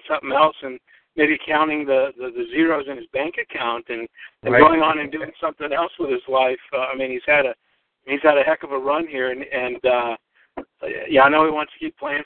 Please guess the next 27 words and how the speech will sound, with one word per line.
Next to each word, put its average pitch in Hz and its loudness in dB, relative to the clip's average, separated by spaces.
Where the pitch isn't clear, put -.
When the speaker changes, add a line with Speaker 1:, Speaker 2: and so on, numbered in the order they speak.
Speaker 1:
forever, 135 -2
but, 131 -6
you 139 -14
know, 131 -2
the 131 -2
age 160 2
catches 147 0
up 139 -2
to 135 -2
everybody. 131 -2
It's 117 -6
undefeated. 135 -2
Speaker 2:
Do 123 -8
you 120 -6
think 127 2
Chicago 113 0
could - -14
take 160 -8
a 165 -8
chance 185 -4
on 180 -2
him? 180 -4
I 95 -2
mean, 104 -4
he 107 -4
knows 113 2
that 101 0